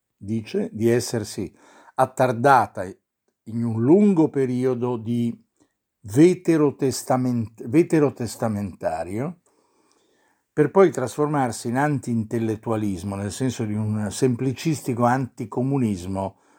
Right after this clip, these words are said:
con Berlusconi. Racconta, insomma, qui cito testualmente, di due scheletri abbracciati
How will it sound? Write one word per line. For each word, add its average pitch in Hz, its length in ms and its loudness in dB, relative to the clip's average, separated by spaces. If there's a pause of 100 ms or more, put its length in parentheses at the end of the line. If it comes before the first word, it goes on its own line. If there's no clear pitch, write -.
(120)
con 101 580 -2
Berlusconi. 95 920 -4 (500)
Racconta, 127 540 2
insomma, 110 640 0
qui 120 200 -8
cito 107 380 -10
testualmente, 110 1080 -4
di 139 300 -8
due 196 640 4
scheletri 165 920 0
abbracciati 113 1120 -6